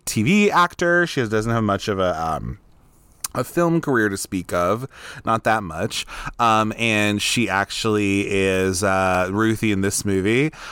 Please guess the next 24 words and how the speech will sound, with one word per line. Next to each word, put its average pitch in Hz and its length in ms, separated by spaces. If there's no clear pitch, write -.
Um, 113 220
and 117 80
she's 156 160
actually 180 340
the 202 140
voice 139 600
of 104 320
Yuna 104 580
from 95 420
Final 107 240
Fantasy 117 380
ten, 98 540
I 71 140
think 80 380
it 80 80
is. 80 340
Um, 98 480
and 110 240
so 104 320
she 113 340
has 104 400
also, 101 720
um, 87 460
she's - 260